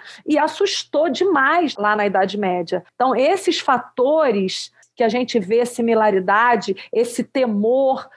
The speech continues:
e uma outra coisa que chega a ser assustador não se a gente pensar em Idade Média, mas se a gente pensar agora,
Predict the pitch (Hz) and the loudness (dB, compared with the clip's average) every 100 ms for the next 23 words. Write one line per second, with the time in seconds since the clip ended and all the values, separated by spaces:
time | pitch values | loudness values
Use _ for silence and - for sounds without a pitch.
0 | - 233 277 294 254 277 311 294 285 233 | -4 0 2 2 2 2 0 -2 -2 0
1 | 277 320 247 247 - 247 233 240 - 240 | 2 2 0 -4 -4 -2 0 0 -2 0
2 | 233 220 214 214 240 - 247 196 175 220 | 2 2 0 -2 -4 -2 -2 0 2 2
3 | 277 285 - _ - 240 285 403 415 - | 2 0 -6 _ -4 0 2 2 0 0
4 | - 285 277 285 269 269 247 233 233 226 | -2 -2 -2 -2 0 0 0 0 0 0
5 | 277 247 247 233 247 - 233 208 226 226 | 0 0 0 0 -2 -2 -2 -2 -2 -2
6 | - - 202 165 208 269 311 262 202 | -4 -2 -2 0 0 2 2 0 -2